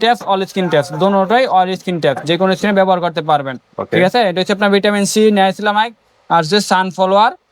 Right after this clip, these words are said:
Speaker 1: সি অয়েল।
Speaker 2: সি
Speaker 1: ঠিক আছে?
Speaker 2: অয়েল।
Speaker 1: খুবই ভালো। এটা হচ্ছে যাদের স্কিনে কোনো প্রোডাক্ট ইউজ করে কাজ করে না, স্কিনে
Speaker 2: হুম।
Speaker 1: স্যুট করে না, তারা হচ্ছে ভিটামিন সিটা নেবেন। আর
Speaker 2: ওকে।
Speaker 1: যাদের
Speaker 2: মানে
Speaker 1: ব্রণ,
Speaker 2: ব্রণ এগুলা
Speaker 1: হ্যাঁ।
Speaker 2: প্রবলেম থাকলে?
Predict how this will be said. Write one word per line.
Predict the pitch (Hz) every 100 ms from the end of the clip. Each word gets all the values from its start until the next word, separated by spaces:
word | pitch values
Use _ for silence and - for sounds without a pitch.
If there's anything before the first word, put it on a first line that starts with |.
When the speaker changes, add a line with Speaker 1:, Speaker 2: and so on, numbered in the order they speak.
| _
Speaker 1:
সি | - - - 220 208
অয়েল। | 170 139 123 123 _ _ _
Speaker 2:
সি | - -
Speaker 1:
ঠিক | 170
আছে? | 175 262
Speaker 2:
অয়েল। | 185 -
Speaker 1:
খুবই | 180 180
ভালো। | 175 220
এটা | 190
হচ্ছে | 185 214 262 202
যাদের | 185 185 190
স্কিনে | 196 196 190 185
কোনো | 196 196 -
প্রোডাক্ট | 196 185 175
ইউজ | 175 -
করে | 185 190
কাজ | 190
করে | - 170
না, | 139 147
স্কিনে | - 180 196
Speaker 2:
হুম। | 208 - _ _
Speaker 1:
স্যুট | - 208
করে | - 196
না, | 156
তারা | 170 180 185
হচ্ছে | - 190
ভিটামিন | 196 190
সিটা | 175 190 160 143
নেবেন। | 120 117 _ _ -
আর |
Speaker 2:
ওকে। | 117 151
Speaker 1:
যাদের | 180 190
Speaker 2:
মানে | 180 185
Speaker 1:
ব্রণ, | 202
Speaker 2:
ব্রণ | 180 175 175
এগুলা | 156 151 156 151
Speaker 1:
হ্যাঁ। | 143 120 147
Speaker 2:
প্রবলেম | 147 147 143
থাকলে? | 147 147